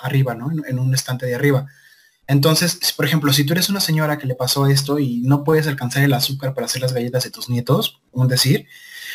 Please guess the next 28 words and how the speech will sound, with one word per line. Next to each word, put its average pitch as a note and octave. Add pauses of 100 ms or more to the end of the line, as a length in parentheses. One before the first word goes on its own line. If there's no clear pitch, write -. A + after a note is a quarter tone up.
(140)
yo E3
voy F#3
a F#3
ayudarte C#3+
a, C3
a C3
que C3+
tú E3
puedas D#3+
agarrar C3
el C#3+
azúcar C#3
sin D#3+
que E3+
te E3+
duela, C3+
con A#2+
la A#2+
función B2
completa C3+
apropiada B2
a B2
tu C#3+
cuerpo D3+
para B2
que A#2+
puedas C3
hacer -